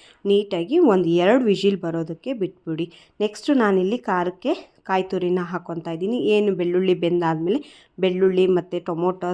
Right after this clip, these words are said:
ಸೊಪ್ಪು ಮತ್ತು ಅದಕ್ಕೆ ಸ್ವಲ್ಪ ಕೊತ್ತಂಬರಿ ಸೊಪ್ಪನ್ನ ಹಾಕ್ಕೊಂಡು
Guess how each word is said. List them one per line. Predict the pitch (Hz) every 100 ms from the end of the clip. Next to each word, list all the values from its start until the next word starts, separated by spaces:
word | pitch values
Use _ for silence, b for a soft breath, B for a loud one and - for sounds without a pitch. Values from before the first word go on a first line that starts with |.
| 175
ಸೊಪ್ಪು | 165 - 175 175 180 B B B 190
ಮತ್ತು | 185 247 226
ಅದಕ್ಕೆ | 165 180 277 359 -
ಸ್ವಲ್ಪ | 208 190 330 - B B B B B B B B B
ಕೊತ್ತಂಬರಿ | - - 202 202 185 185
ಸೊಪ್ಪನ್ನ | 175 170 170 165
ಹಾಕ್ಕೊಂಡು | 175 175 175